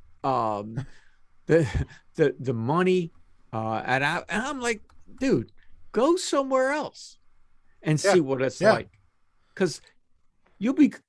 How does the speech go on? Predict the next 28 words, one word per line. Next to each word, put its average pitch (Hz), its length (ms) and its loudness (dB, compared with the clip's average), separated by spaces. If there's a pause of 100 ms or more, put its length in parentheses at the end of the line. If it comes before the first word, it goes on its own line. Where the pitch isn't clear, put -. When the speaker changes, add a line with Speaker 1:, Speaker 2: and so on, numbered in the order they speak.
(100)
Speaker 1:
crawling 262 720 4
back 120 240 0
on 123 100 -4
your 123 140 -4
hands 139 260 -2
and 135 120 -4
knees 131 220 -2
to 120 100 -10
get 113 120 -2
a 110 60 -2
job 107 320 -2
there. 117 180 -12 (140)
Believe 254 340 0
me. - 160 -12 (480)
Speaker 2:
And 190 200 4
the 185 160 4
average 208 380 2
pay 190 180 4
for 156 200 0
a 147 60 -2
genius 160 400 -2
is 151 120 -4
about 147 260 2
fifty 160 420 -6
thousand 139 440 -6
dollars 120 340 -8
a 107 40 -18
year. 104 280 -16